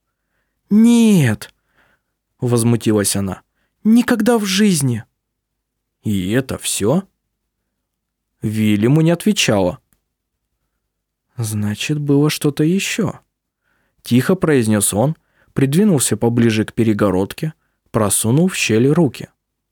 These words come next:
Поколебавшись, Вильям взяла его за руки. Он ласкал ее ладони большим пальцем, медленно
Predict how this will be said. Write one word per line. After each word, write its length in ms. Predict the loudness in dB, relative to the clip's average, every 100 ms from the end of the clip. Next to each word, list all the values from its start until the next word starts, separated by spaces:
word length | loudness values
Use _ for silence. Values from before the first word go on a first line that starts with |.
| _ _ _ _ _ _ _ _
Поколебавшись, 880 | -4 0 0 0 0 -2 -6 -10 -14 _
Вильям 540 | -8 -2 0 2 2
взяла 400 | 2 0 2 2
его 160 | 2 2
за 240 | 0 -4
руки. 300 | -6 -10 -14 -18 _ _ _ _ _ _ _ _ _ _ _
Он 240 | 0 2
ласкал 420 | 0 0 0 2
ее 100 | 2 2
ладони 340 | 2 0 0
большим 400 | 0 -2 -4 -6
пальцем, 500 | -4 -4 -2 -4 -6 -12 _ _ _ -4
медленно 640 | 0 0 2 2 0 -2